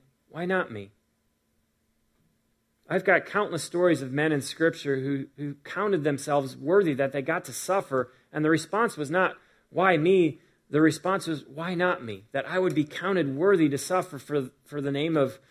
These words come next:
of Jesus, for my joy, the benefit of others, and to the glory of God. And I think,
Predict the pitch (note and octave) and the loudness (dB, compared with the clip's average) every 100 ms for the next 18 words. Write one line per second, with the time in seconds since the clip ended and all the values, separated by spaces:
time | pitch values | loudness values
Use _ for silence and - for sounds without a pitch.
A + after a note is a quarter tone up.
0 | _ _ - B2 A2+ D3+ G#3+ B2+ F2+ - | _ _ -8 -8 -4 -2 -2 -4 -12 -16
1 | - _ _ _ _ _ E3 D#3 D3 - | -20 _ _ _ _ _ 6 8 8 4
2 | _ _ C3+ D3 G#3 E3+ C3 D#3+ D#3+ C3 | _ _ -4 2 4 2 2 4 4 4
3 | C3 - F#3+ G3 F3+ F3 C#3+ C#3 C3 C3+ | 0 0 0 0 0 -2 -2 -4 -2 -2
4 | C#3 C3 - _ _ - C3+ C#3 C3+ D3+ | 0 -4 -8 _ _ -6 -2 -2 -2 2
5 | C#3 C3+ C3 C3+ C#3 C3+ C3+ - A#2+ - | 2 2 -4 0 4 6 6 4 -10 -8
6 | A#2+ G#2 G2+ _ _ _ _ _ _ _ | -6 -6 -12 _ _ _ _ _ _ _
7 | _ - D#3 D#3 G3 F#3 | _ -6 -4 0 0 0